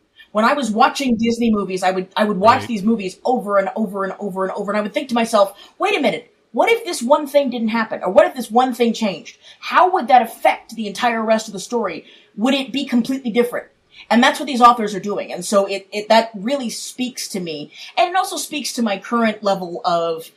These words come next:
Speaker 1: you know, creativity and thought process because, you know, it's like, what would happen if Rapunzel hadn't waited eighteen years for someone to come along? What if she tied her own hair,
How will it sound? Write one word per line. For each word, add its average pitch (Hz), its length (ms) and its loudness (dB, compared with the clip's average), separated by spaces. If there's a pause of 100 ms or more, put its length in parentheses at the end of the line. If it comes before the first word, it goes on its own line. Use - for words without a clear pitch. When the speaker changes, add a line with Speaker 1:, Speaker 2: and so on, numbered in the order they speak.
(280)
Speaker 1:
you 196 80 -6
know, 180 120 -2
creativity 202 840 -4
and 175 140 -10
thought 269 220 -4
process 175 440 -4
because, 196 360 2
you 196 80 -4
know, 202 100 -2
it's 190 80 -4
like, 196 160 -6 (300)
what 285 180 6
would 285 120 4
happen 294 340 0
if - 480 -10 (160)
Rapunzel 208 480 0
hadn't 202 320 -2
waited 190 240 -2
eighteen 185 440 -10
years 185 220 -8
for 180 140 -12
someone 175 360 -2
to - 60 -12
come - 200 -4
along? 156 280 -2
What 190 120 2
if 226 80 -8
she 226 140 -8
tied 233 240 4
her 208 120 2
own 226 140 2
hair, 233 360 0